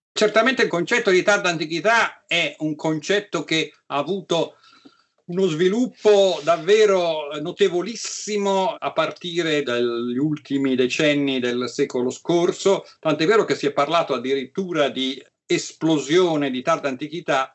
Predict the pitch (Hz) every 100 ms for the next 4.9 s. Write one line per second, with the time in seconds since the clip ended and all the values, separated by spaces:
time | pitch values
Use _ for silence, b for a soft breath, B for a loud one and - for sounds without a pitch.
0 | - 170 185 165 156 147 - 160 151 143
1 | 147 180 165 139 143 135 131 143 143 -
2 | 151 185 147 139 135 139 147 156 143 147
3 | 143 165 151 147 143 _ 254 254 190 135
4 | 127 - B B B - 196 175 -